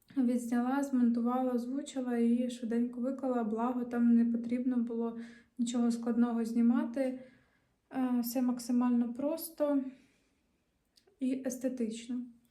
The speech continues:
Е, сьогодні я працювала з клієнтами. Сьогодні середа, як я казала. Е, зараз вже сьома вечора. Я збираюсь додому, вже все прибрала. Е, та хочу ще,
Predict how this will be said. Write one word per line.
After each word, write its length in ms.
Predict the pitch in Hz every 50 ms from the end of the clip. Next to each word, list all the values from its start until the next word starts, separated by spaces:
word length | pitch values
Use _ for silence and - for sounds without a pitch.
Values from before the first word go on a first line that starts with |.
| -
Е, 80 | 247 240
сьогодні 500 | 240 - 262 247 254 269 269 269 262 254
я 400 | 240 240 247 247 247 247 240 233 233 - - - - -
працювала 500 | 254 247 254 - 254 247 247 247 247 240
з 80 | 240 -
клієнтами. 840 | - 247 240 247 247 269 302 359 349 339 320 302 302 285 277 277 262 - - -
Сьогодні 480 | _ - - 254 240 233 233 233 233 233
середа, 440 | 233 233 240 233 233 233 254 277 320
як 120 | 320 294
я 100 | 294 285
казала. 480 | 285 - 277 277 - 277 269 269 269 269 262 - - _ _ _ _ - - _ _ _ _ _ _ -
Е, 240 | 269 262 254 254 247 240
зараз 520 | 233 240 240 240 247 240 233 - - 240
вже 340 | 233 233 - 247 240 240 240 233 233 - - - - - _ _ _
сьома 360 | _ - - 254 240 233 233 233
вечора. 560 | 247 277 - - - - 262 254 247 247 240 240 - -
Я 180 | 262 247 247 240
збираюсь 500 | 233 233 240 233 240 233 240 240 233 233
додому, 480 | 233 - - 254 262 285 302 285 262 247
вже 160 | - - 233
все 200 | 233 - 254 240
прибрала. 720 | 240 - 233 226 220 - 240 247 277 285 269 247 240 233 - - - - _ _ _ _ _ _ _ _ _ _ _ _ _ _ _ _ _ _ _ _ _ _ _ _ - 320
Е, 160 | 294 277 262 240 247
та 140 | 262 254 254
хочу 340 | 254 254 269 247 - - 254
ще, 260 | 240 - - 269 254